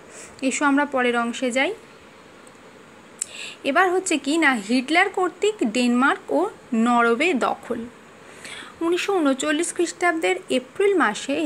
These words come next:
হিটলার ডেনমার্ক ও নরওয়ে আক্রমণ করেন। ইঙ্গ ফরাসি পক্ষ এই আক্রমণ প্রতিহত করতে পারেনি। এর ফলে দুই দেশের মন্ত্রিসভার পতন ঘটে। ইংল্যান্ডের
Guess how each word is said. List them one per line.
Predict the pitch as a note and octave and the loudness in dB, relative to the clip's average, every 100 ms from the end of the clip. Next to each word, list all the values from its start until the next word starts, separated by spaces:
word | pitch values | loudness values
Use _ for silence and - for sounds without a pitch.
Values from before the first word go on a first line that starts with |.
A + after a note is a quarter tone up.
| A#3 | 0
হিটলার | C#4+ D4 A#3 G3+ A#3 G#3 | 0 0 -2 -2 -4 -4
ডেনমার্ক | B3 C4 C4 C#4 F4+ - E4+ | 0 2 4 4 2 0 -2
ও | |
নরওয়ে | E4+ B3 G#3+ G#3+ C#4+ | 2 2 4 4 4
আক্রমণ | D#4+ A3 - G#3+ G#3+ D#4 | 2 0 -4 -4 0 0
করেন। | E4+ - F#3 F#3 F#3+ - - - - - - - - - | 0 0 0 -2 -8 -14 -20 -20 -20 -20 -20 -18 -18 -2
ইঙ্গ | D#4 E4 F4 | 2 4 2
ফরাসি | F4 F#4 F4+ - F4 | 2 2 2 -2 -4
পক্ষ | E4+ - - F#4 G#4 | -6 -6 0 0 2
এই | C#4 C#4+ | 0 2
আক্রমণ | A#3+ A3+ B3 B3 D4 F4 | 0 -2 -2 0 2 2
প্রতিহত | C4 A#3+ B3 B3 B3 | 0 0 -2 -2 -2
করতে | A#3+ B3+ B3 F#4+ A#4+ - | -2 -2 0 -2 -2 -2
পারেনি। | G#3+ G#3 A3 A3+ B3 C#4+ G3 - - - - - | -2 0 0 2 2 2 0 -6 -20 -20 -20 -10
এর | C4 D4+ - | -4 -2 -4
ফলে | - B3+ G#3 G#3+ F#3+ | -2 -2 -2 -4 -6
দুই | A#3 B3+ A#3+ | -2 -2 0
দেশের | B3+ C4 F4 E4 | -2 0 -2 0
মন্ত্রিসভার | A#3+ A3 G#3 A#3+ - A3+ C#4 F#4 - | 0 -2 -4 -8 -4 0 0 0 0
পতন | G3+ - G3+ G3+ | -2 -2 -8 -6
ঘটে। | F#3+ - - - - - - - - - | -6 -8 -14 -18 -20 -20 -20 -20 -20 -4
ইংল্যান্ডের | C4+ C#4+ D#4 D#4 E4+ | -2 0 2 2 0